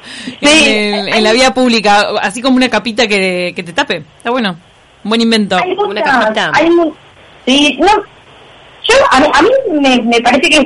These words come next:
Speaker 1: es lindo que se naturalice, que se pueda ver, pero vos sabés que hay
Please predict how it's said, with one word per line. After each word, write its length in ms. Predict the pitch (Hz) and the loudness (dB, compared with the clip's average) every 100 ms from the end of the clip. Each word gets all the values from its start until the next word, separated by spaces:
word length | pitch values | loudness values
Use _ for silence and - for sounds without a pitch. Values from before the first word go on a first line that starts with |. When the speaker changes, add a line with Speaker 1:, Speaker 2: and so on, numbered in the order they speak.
| 339 | 0
Speaker 1:
es 160 | 233 247 | 0 2
lindo 240 | 285 320 311 | 4 4 2
que 120 | 233 | 0
se 80 | 214 | 0
naturalice, 600 | 202 196 185 196 220 262 | 0 0 2 2 0 -2
que 120 | 226 | -2
se 80 | 196 | 0
pueda 240 | 233 226 | 4 4
ver, 220 | 226 233 233 | 6 4 0
pero 180 | 240 254 | -2 0
vos 100 | 320 | 2
sabés 180 | 381 392 - | 2 0 -2
que 60 | |
hay 120 | 320 | -4